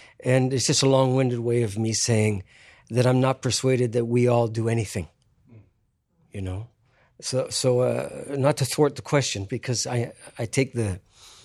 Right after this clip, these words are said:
the spirit of it, but that's the first thing. That's my qualification. So, and the second answer is I don't know,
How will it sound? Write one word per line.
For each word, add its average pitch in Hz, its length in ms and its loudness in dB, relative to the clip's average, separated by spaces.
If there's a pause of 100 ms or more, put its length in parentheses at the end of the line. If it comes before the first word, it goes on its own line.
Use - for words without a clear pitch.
(440)
the 98 120 -4
spirit 143 360 4
of 101 160 -2
it, 90 160 -10 (400)
but 117 260 -4
that's 135 200 0
the 127 80 -2
first - 320 2
thing. 120 140 2
That's 113 200 -4
my 123 220 2
qualification. 107 880 0 (360)
So, 120 400 0
and 123 240 2
the 131 140 4
second 131 360 0
answer 123 220 0
is 110 80 -4
I 123 100 -2
don't 131 160 0
know, 165 300 0